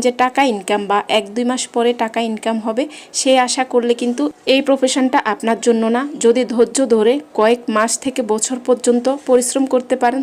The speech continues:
তাহলে বলতে পারি এই জগতে আপনি কিছু পাবেন, মানে সফলতার মুখ দেখবেন। তবে এখন যারা নতুন আছেন তাদের জন্য সুবিধা হচ্ছে Facebook পেজে পাঁচ হাজার ফলোয়ার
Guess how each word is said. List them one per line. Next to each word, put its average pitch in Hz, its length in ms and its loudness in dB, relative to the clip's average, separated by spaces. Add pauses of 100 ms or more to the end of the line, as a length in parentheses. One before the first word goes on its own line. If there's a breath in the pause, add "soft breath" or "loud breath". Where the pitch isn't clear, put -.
(120)
তাহলে 240 300 0
বলতে 254 380 2
পারি 254 160 2 (180)
এই 214 80 2 (100)
জগতে 214 340 -2 (300)
আপনি 226 220 -4 (100)
কিছু - 180 -4 (100)
পাবেন, 226 280 2 (200)
মানে 247 140 0 (100)
সফলতার 247 520 0
মুখ 233 80 0 (160)
দেখবেন। 220 300 -2 (840 loud breath)
তবে 262 160 2 (180)
এখন 285 200 2
যারা 277 200 4 (100)
নতুন 262 220 0
আছেন 254 240 -2 (100)
তাদের 214 260 0
জন্য 254 140 2 (140)
সুবিধা 247 360 0
হচ্ছে 240 240 0 (120)
Facebook 208 460 2
পেজে 214 300 4 (140)
পাঁচ 202 220 -4
হাজার 247 260 0
ফলোয়ার 226 360 0